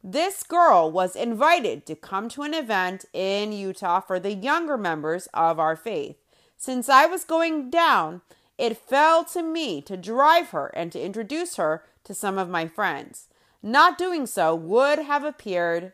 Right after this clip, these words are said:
selfish. I drove the new girl and her brothers to Utah. The whole ride down,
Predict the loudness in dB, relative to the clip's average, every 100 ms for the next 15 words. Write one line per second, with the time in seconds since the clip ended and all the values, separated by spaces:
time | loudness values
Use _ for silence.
0 | _ -14 -2 0 0 -4 -12 -14 -20 -20
1 | _ _ 6 6 6 2 6 6 4 -4
2 | -4 -2 2 4 2 0 -2 -2 -2 -2
3 | 4 4 4 0 -2 -10 -10 -8 -6 -8
4 | -4 0 0 -2 -8 _ _ -6 -4 4
5 | 4 6 4 4 2 0 0 0 -2